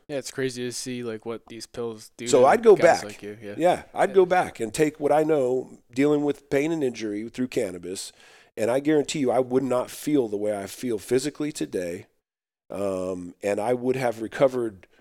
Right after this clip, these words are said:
Speaker 2: much faster, and you're gonna, we're gonna all see that, and that's what's gonna happen with this. You know, the Players Association's come out recently, um, and said they're gonna, you know, offer up a,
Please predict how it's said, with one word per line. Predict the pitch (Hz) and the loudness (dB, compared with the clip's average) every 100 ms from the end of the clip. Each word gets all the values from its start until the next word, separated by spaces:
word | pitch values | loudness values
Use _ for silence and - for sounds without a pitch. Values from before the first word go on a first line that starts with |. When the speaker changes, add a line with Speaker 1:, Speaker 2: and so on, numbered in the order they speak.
| _ - | _ -10
Speaker 2:
much | 104 127 160 - | -4 0 0 -2
faster, | - 101 101 - 120 147 - | 0 0 -2 -8 -10 -10 -10
and | 113 | -4
you're | 147 | 0
gonna, | 151 131 - 131 | 2 0 -4 -4
we're | 143 160 | 0 2
gonna | 147 | 4
all | 143 143 | 4 2
see | - 131 | 2 -4
that, | 92 - - | -6 -14 -14
and | 117 110 | -6 -2
that's | 123 131 | -2 -2
what's | 127 | -4
gonna | 135 120 | -2 0
happen | 120 110 90 | -2 -6 -10
with | 80 - | -14 -16
this. | - - - - | -16 -16 -16 -10
You | 101 | -8
know, | 95 90 | -8 -12
the | 92 | -18
Players | - 131 139 127 | -2 2 2 2
Association's | 131 120 123 117 120 | -2 -2 -4 -6 -8
come | - 120 | -4 -2
out | 117 113 107 | -2 -4 -6
recently, | 120 120 - 120 113 113 110 98 90 | -8 -8 -8 -8 -6 -6 -8 -12 -12
um, | 95 90 85 85 - - - - - | -10 -10 -12 -16 -20 -20 -20 -20 -14
and | - 98 | -10 -4
said | 123 117 | -2 -2
they're | 113 | -4
gonna, | 117 110 110 107 - - - | -2 -2 -2 -4 -8 -16 -10
you | 107 | -6
know, | 95 | -4
offer | 98 120 - 113 | 0 0 0 0
up | 113 - | 0 0
a, | 104 98 92 | 0 0 -4